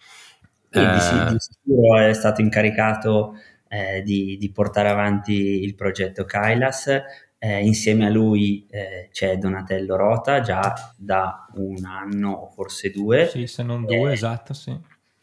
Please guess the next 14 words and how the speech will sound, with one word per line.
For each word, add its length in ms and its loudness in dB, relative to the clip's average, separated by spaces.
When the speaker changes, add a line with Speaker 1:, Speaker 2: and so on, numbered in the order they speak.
Speaker 1:
e 240 2
quindi 320 4
diciamo 340 2
che 540 0
pian 240 2
pianino 560 4
anche 240 2
questo 320 0
gigante, 1200 2
eh, 180 -10
asiatico 600 -2
sta 160 -8
mettendo 640 -4
le 640 -8